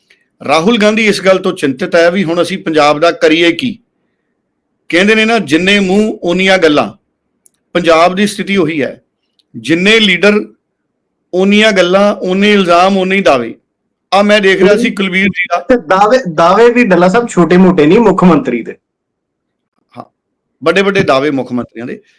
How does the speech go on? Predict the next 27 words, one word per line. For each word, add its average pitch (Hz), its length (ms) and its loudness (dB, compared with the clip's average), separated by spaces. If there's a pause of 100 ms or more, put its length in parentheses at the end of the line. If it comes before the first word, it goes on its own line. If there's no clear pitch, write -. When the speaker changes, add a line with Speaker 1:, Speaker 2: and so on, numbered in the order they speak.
(160)
Speaker 1:
ਜ਼ਰੂਰ 208 380 -4
ਤੁਸੀਂ 208 260 -4
ਸੁਪਨੇ 165 400 -6
ਲਓ 135 320 -2 (420)
ਮੁੱਖ 135 240 -2
ਮੰਤਰੀ 135 320 -4
ਬਣਨ 127 260 -4
ਦੇ, 180 220 -10 (540)
ਲੇਕਿਨ 160 320 -2
ਪਹਿਲਾਂ 180 560 2 (380)
ਤੁਸੀਂ 190 260 -2
ਆਪਣੀ 185 280 0
ਪਾਰਟੀ 196 500 -2
ਦੇ 202 120 2
ਵਿੱਚ 190 240 0
ਤਾਂ 190 200 -2
ਇੱਕ 190 200 -6
ਸਹਿਮਤੀ 185 420 -4
ਬਣਾ 170 220 -4
ਲਓ 185 220 -10 (600)
ਵੀ 185 80 -6
ਤੁਹਾਡੀ 170 400 0
ਪਾਰਟੀ 143 540 -2
ਭਾਈ 156 280 0
ਤੁਹਾਡੇ 151 320 0
ਦਾਅਵਿਆਂ 139 380 0
ਦੀ 147 120 -4